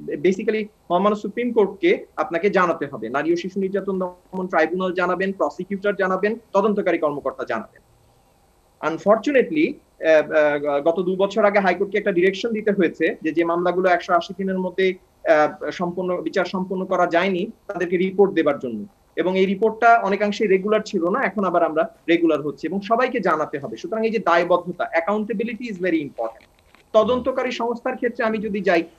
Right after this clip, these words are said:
তো দেখতে পারবো যে এই যে আম-, আমি যদি সুষ্ঠু তদন্তের কথা বলি, ওই যে অভিযোগ নেওয়া হবে কি হবে না, আমাদের পুলিশ রেগুলেশন আছে, অনেক পুরনো আইন, কিন্তু এই পুলিশ রেগুলেশনটাই যদি আমরা ভালো করে ফলো করি, তারটাকে যদি আমরা ভালো করে ফলো, ফলো করি, তাইলে কিন্তু you have to set an example,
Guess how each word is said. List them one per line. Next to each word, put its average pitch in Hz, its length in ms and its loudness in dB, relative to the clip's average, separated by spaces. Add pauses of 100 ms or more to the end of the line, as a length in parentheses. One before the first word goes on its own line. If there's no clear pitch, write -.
তো 208 80 -4
দেখতে 202 240 0
পারবো 208 220 0
যে 214 100 -2
এই 208 140 -4
যে 202 100 -2 (180)
আম-, 165 160 -4 (300)
আমি 190 100 -4
যদি 214 140 -6
সুষ্ঠু 226 320 -8
তদন্তের 196 380 0
কথা 165 220 -2
বলি, 117 280 -6
ওই 190 80 0
যে 208 140 0 (240)
অভিযোগ 214 340 2
নেওয়া 208 200 2
হবে 202 280 2
কি 208 140 -2
হবে 165 260 -2
না, 104 140 -8 (300)
আমাদের 208 300 2
পুলিশ 220 360 -8
রেগুলেশন 196 460 0
আছে, 131 240 -8 (220)
অনেক 208 240 -2
পুরনো 208 280 2
আইন, 131 240 -2
কিন্তু 180 180 -6
এই 190 60 -2
পুলিশ 214 340 -8
রেগুলেশনটাই 247 560 -2
যদি 247 200 2
আমরা 240 180 0
ভালো 190 200 0
করে 208 260 -4
ফলো 214 220 2
করি, 151 220 -6 (160)
তারটাকে 190 340 -6
যদি 233 180 -8
আমরা 220 160 -4
ভালো 175 220 -2
করে 202 160 -4
ফলো, 190 320 -2 (200)
ফলো 196 180 -2
করি, 156 240 -6 (240)
তাইলে 214 200 0
কিন্তু 208 460 -6
you 220 120 -4
have 220 220 -4
to - 120 -12
set 240 180 0
an 208 100 0
example, 143 460 -6